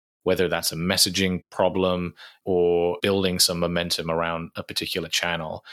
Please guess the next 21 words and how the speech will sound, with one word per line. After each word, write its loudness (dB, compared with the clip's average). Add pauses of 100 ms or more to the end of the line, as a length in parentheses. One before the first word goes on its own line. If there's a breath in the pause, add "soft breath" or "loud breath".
(240 loud breath)
Obviously, 2
that's 0
not 0
gonna 4
be 2
an 4
option 0
for 2
every 4
organization, -2
but 0
I 4
would 2
just 4
suggest 2
for 0
any 0
founders 0
listening 0
to -4
this, 0